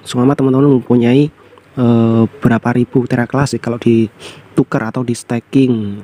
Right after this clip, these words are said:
eh, atau di swap ke Terra Luna yang baru, teman-teman hanya mendapatkan sebagian kecilnya saja. Dan itu pun Terra Classic lebih unggul daripada Terra yang baru.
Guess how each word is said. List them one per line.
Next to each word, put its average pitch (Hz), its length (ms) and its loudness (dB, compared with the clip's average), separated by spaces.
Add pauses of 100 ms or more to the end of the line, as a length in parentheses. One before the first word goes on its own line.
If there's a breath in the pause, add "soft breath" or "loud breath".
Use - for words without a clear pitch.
(140)
eh, 104 240 0
atau 127 240 0
di 117 160 -6
swap 139 320 -4
ke 127 240 0
Terra 117 480 0
Luna 113 240 0
yang 113 160 2
baru, 107 320 -2 (480 loud breath)
teman-teman 131 360 2
hanya 123 180 2
mendapatkan 117 420 -2
sebagian 110 400 -6
kecilnya 113 560 -4
saja. 104 380 -8 (720 loud breath)
Dan 113 160 0
itu 113 160 -2
pun 156 220 2
Terra 120 260 -2
Classic - 380 -2 (640 loud breath)
lebih 127 320 -2
unggul 127 320 0
daripada 127 480 -4 (720)
Terra 120 240 0
yang 117 240 -2
baru. 104 240 -4